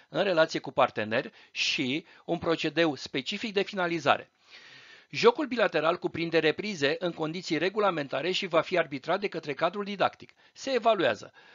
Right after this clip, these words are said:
respectarea responsabilităților postului repartizat în echipă, eficiența participării în fazele de atac și apărare,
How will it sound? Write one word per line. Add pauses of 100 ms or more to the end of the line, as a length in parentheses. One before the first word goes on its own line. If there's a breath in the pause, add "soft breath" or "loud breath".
(140 loud breath)
respectarea
responsabilităților
postului
repartizat
în
echipă, (400 loud breath)
eficiența
participării
în
fazele
de
atac
și
apărare,